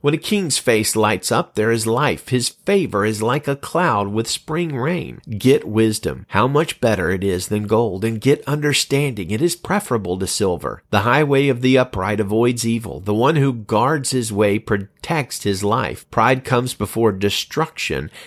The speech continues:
and an arrogant spirit before a fall. Better to be lowly of spirit with the humble than to divide plunder with the proud.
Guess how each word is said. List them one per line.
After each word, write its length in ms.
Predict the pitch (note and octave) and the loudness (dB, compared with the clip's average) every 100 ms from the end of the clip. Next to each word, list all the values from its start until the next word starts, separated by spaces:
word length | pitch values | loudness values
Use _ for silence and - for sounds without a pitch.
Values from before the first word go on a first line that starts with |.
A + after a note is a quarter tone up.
| - | -6
and 100 | G#2+ | 0
an 160 | A2 - - | 0 0 -2
arrogant 500 | C3+ E3 C3 B2 - | 2 2 2 -2 -2
spirit 560 | - C#3 C3 F2+ - | -4 0 2 2 0
before 320 | F#2+ - G2 | -6 -2 0
a 60 | F#2 | 0
fall. 560 | - G#2+ G2+ C2 - _ | 0 0 0 -4 -10 _
Better 240 | A2 B2+ | 4 4
to 80 | C#3+ | 2
be 200 | C#3 B2 | 2 4
lowly 560 | A2+ A2 A#2 D3+ D3+ D#3 | 4 6 4 4 2 0
of 100 | D#3 | -2
spirit 460 | - A#2+ A2+ A#2+ | -6 0 2 2
with 200 | A2 A2+ | -2 -2
the 100 | C#3 | 0
humble 360 | B2+ F#2 E2+ F#2 | 0 0 -2 -2
than 220 | G#2 G#2 | -2 -4
to 160 | - G2+ | -4 -4
divide 480 | F#2+ G2 A2 A2 G#2+ | -2 -2 -2 -2 -4
plunder 420 | C#3 B2+ F#2 E2+ | -6 -4 -2 -2
with 200 | F#2 - | -4 -6
the 80 | F2+ | -2
proud. 500 | G#2+ G#2+ C#2+ - | 0 0 -2 -10